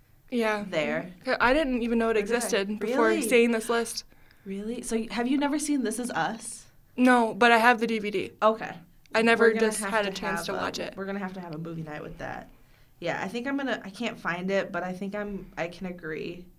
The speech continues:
Speaker 2: I put it, her under She's Doing Her Best,
Speaker 1: Mm-hmm.
Speaker 2: but I'm gonna move her to Electric Chair 'cause
Speaker 1: It's, it wasn't,
Speaker 2: don't
Speaker 1: didn't do it to me.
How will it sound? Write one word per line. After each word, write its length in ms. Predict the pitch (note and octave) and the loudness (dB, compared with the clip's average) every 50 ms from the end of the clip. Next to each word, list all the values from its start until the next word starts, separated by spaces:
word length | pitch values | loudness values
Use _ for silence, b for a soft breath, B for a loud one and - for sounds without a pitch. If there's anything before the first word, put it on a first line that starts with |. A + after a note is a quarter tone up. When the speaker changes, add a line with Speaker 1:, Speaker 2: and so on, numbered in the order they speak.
| _ - | _ -6
Speaker 2:
I 60 | - G#3 | -6 -2
put 180 | G#3+ C#4+ C#4+ C4+ | 0 2 2 2
it, 100 | C#4 - | 0 -2
her 200 | - A#3 A3+ - | 0 0 2 2
under 240 | F#3 G3 G3+ G#3 G#3 | 2 0 0 -2 -2
She's 300 | G#3 - A3 G#3+ G#3 G3 | -2 -4 -6 -6 -4 -4
Doing 500 | G3 G3 F#3 F#3+ F#3+ G3+ G3+ G3 G3 - - - | -4 -2 -2 -2 -4 -4 -6 -8 -10 -14 -12 -8
Her 140 | - F3+ F3+ | -8 -8 -6
Best, 600 | F3 D3+ C#3+ D3 F3 G3+ G3 - - - - - | -2 -2 -2 -2 -2 -4 -8 -12 -16 -16 -12 -6
Speaker 1:
Mm-hmm. 440 | A#3+ A#3+ A#3 A#3+ A#3 A3+ A3+ - - | -4 -2 0 0 -2 -2 -4 -4 -2
Speaker 2:
but 160 | F#3+ E3+ - | -2 -2 0
I'm 200 | E3 F#3 F#3 G3 | -2 -2 -2 -2
gonna 160 | G3+ G3+ G3 | -2 -2 -2
move 260 | G#3 G3 F3+ F3 E3+ | -2 -4 -4 -4 -4
her 100 | - F3 E3 | -4 -6 -6
to 160 | E3 - D#3+ | -6 -8 -10
Electric 400 | - - - - - - - - | -10 -10 -10 -10 -12 -14 -14 -14
Chair 320 | - - - - E2+ - - - - | -14 -14 -12 -12 -10 -10 -12 -14 -14
'cause 400 | - - - - F#3+ F#3 F#3 - - | -12 -12 -10 -10 -12 -12 -12 -10 -8
Speaker 1:
It's, 300 | C4 B3 B3 - - - - - | -8 -8 -8 -10 -14 -14 -8 -4
it 140 | B3+ B3+ A#3+ - D#4 - - | -4 -4 -4 -6 -14 -12 -10
wasn't, 360 | A3+ A#3+ B3+ B3+ - - - | -6 -4 0 0 2 2 2
Speaker 2:
don't 520 | G3 G3 G3+ G3+ G3+ - - - - - G#3 | 2 0 0 0 -2 -8 -14 -18 -16 -12 -6
Speaker 1:
didn't 240 | A#3+ C4 C4 C4 B3 | -4 -2 -2 -2 -2
do 120 | C#4 C#4+ | -2 -4
it 80 | C#4 - | -4 -6
to 80 | - | -6
me. 200 | A3+ A3 G#3+ G#3 | -6 -6 -8 -10